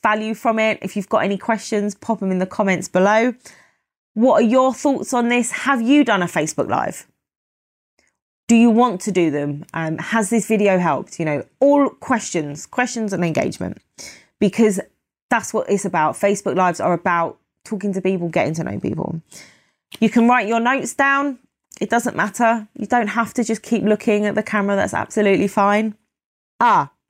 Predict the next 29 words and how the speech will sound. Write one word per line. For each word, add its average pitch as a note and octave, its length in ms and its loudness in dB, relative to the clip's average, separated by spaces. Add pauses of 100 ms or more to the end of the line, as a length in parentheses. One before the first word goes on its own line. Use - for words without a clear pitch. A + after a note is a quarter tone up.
(420)
thirty A#3+ 240 0
seconds. F3+ 640 -4
That's G3+ 240 -2
what A2+ 100 -6
that E3+ 240 -4
says, F#3+ 280 -2
Sean, F#3+ 360 0
when G3 140 -4
you F#3 60 -2
were F#3 100 0
laughing F3+ 360 -2
at D#3+ 120 -4
me F3 100 -6
for E3+ 100 -10
not F3 140 -6
reading F3 240 -4
my F3 80 -4
handwriting. F3 640 -2 (420)
Not G#3+ 220 -2
thirty F3 360 0
S G3+ 440 -2 (220)
or F#3 100 -14
thirty F#3+ 320 -2
G. G#3+ 400 -2 (300)
When A3+ 120 -4
you A3 60 -4
get G#3+ 180 0
one G#3 200 -2
done, A3+ 500 -2